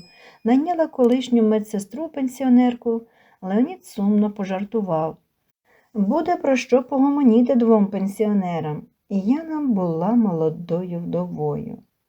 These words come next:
Леоніда Семеновича призначили керівником організації, де вона працювала. Він просто не міг не звернути на неї уваги. Красива, витончена.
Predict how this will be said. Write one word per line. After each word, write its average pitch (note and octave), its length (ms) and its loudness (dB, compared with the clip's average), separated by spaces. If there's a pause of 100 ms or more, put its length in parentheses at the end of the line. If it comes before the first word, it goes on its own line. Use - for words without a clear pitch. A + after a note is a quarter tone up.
(460)
Леоніда E3+ 600 0
Семеновича F3 1000 -2
призначили C4+ 720 -6
керівником F#3+ 800 -2
організації, F#3 920 -4
де F#3+ 140 -4
вона D#3+ 340 -4
працювала. E3+ 720 -8 (140)
Він G3 220 2
просто A3+ 480 0
не G#3+ 180 4
міг A3 440 2
не G3+ 140 -2
звернути F#3 760 -4
на E3+ 160 -6
неї F3 380 -8
уваги. G3 640 -4
Красива, F3+ 760 -6
витончена. F#3+ 960 -6